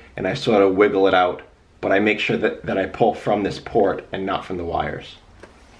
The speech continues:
So we'll go ahead and wiggle that out like that. And then this battery just comes, oops, I forgot that screw. It's another part with laptop repair. You're strong enough to muscle anything out. So the moment you feel resistance, stop and see if you missed a screw.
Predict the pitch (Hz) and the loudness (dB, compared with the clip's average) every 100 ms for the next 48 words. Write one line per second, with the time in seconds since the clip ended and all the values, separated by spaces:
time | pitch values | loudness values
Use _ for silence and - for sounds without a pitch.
0 | - - _ - - - - - - - | -20 -20 _ -20 -20 -20 -20 -20 -14 -10
1 | - 92 92 90 135 92 87 95 - - | -8 -4 -2 -2 -2 -4 -6 -10 -18 -20
2 | _ - - - 90 87 87 104 123 - | _ -20 -20 -12 -6 -2 0 2 2 0
3 | - - 175 - - - - - - - | -4 -4 -4 -6 -12 -20 -20 -16 -16 -16
4 | - - 92 90 92 95 - - - 104 | -18 -16 -8 -4 -4 -4 -8 -10 -2 2
5 | 104 101 98 98 - 202 95 - 165 - | 4 4 2 0 -6 -4 -2 0 0 -2
6 | - - - - - - - - - - | -6 -14 -8 -8 -8 -10 -10 -10 -10 -16
7 | - - - - - - - - - - | -20 -20 -20 -20 -20 -20 -20 -20 -20 -20
8 | - - - - - - - - - - | -20 -20 -20 -20 -20 -20 -20 -20 -20 -20
9 | - - - 151 123 - 143 135 104 117 | -20 -10 0 4 4 2 2 2 0 2
10 | 117 - 139 117 123 - 123 120 113 139 | 2 2 2 2 0 0 4 4 4 2
11 | - 123 117 113 101 - 107 113 113 98 | 4 4 4 2 0 -2 0 2 2 0
12 | 104 104 92 92 87 82 - - - 92 | 0 0 0 2 2 2 -2 -8 0 4
13 | 90 85 98 107 110 110 - - 107 98 | 4 2 2 4 4 2 -2 2 4 4
14 | 101 - 90 - 110 98 95 95 104 95 | 0 -2 -8 -2 2 2 0 -6 -4 -4
15 | 92 90 - 92 - 90 | -4 -6 -8 -12 -4 -4